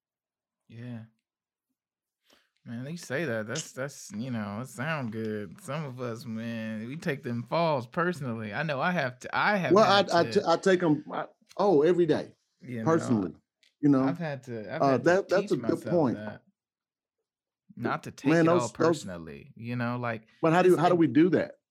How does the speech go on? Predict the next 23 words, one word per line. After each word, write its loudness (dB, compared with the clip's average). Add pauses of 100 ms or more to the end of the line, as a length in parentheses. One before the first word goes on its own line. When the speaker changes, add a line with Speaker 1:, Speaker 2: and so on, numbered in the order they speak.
(320)
Speaker 1:
I 0
think -2
it's -4
Speaker 2:
It 0
Speaker 1:
just -2
what -8
you -6
said. -6
I -8
think -8
it's -10
just -12
what -10
you -4
said. -6 (200)
It's -8
not -4
happening -4
to -6
you. -12 (340)
This -8
is -10
happening -6